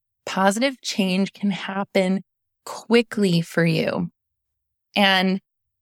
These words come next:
like I said, this time last year, I hadn't reconnected with Dan.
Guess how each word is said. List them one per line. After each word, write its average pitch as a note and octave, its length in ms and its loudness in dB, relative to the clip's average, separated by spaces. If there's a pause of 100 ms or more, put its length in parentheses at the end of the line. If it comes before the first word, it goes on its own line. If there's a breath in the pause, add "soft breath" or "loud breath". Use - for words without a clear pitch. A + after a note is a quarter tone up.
(220)
like G3+ 240 2
I G3+ 120 4
said, G3 380 0
this G3 160 -2
time G3+ 280 -4
last G3+ 300 -2
year, A3+ 340 2
I G3 60 -6
hadn't G#3 440 0
reconnected G#3+ 640 -2
with G3+ 240 -4
Dan. F#3 520 2